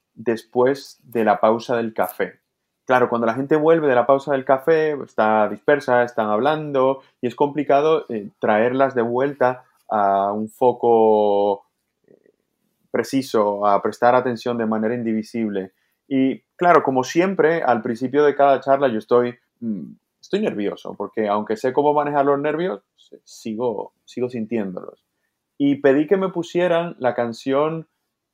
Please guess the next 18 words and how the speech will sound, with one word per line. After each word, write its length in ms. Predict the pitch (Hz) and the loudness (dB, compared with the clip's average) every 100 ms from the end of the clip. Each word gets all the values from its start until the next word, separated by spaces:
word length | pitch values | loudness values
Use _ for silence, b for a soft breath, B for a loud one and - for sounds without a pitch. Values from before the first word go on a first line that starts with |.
| - | -4
Can't 240 | 151 156 | -2 -2
Stop 320 | - 160 147 | 2 4 4
the 100 | 139 | 0
Feeling 520 | 123 139 117 95 98 | -2 -2 -2 -4 -4
de 160 | 104 107 | -4 0
Justin 360 | 120 120 135 117 | 0 0 -4 -6
Timberlake. 580 | 110 95 90 95 98 _ _ _ - | -6 -6 -6 -8 -10 _ _ _ -4
Y 100 | 123 | -2
puse 240 | 131 139 | -2 2
a 40 | 127 | 2
la 100 | 151 | 0
gente 260 | 151 143 | -4 0
a 60 | 139 | 2
bailar, 440 | 110 101 90 - _ | 2 0 -4 -6 _
mientras 320 | 120 101 107 | -10 -8 -6
yo 160 | 104 120 | 0 2
bailaba 500 | 127 117 104 95 92 | 2 2 0 0 -2
también. 540 | 98 98 95 92 95 | -6 -8 -8 -10 -14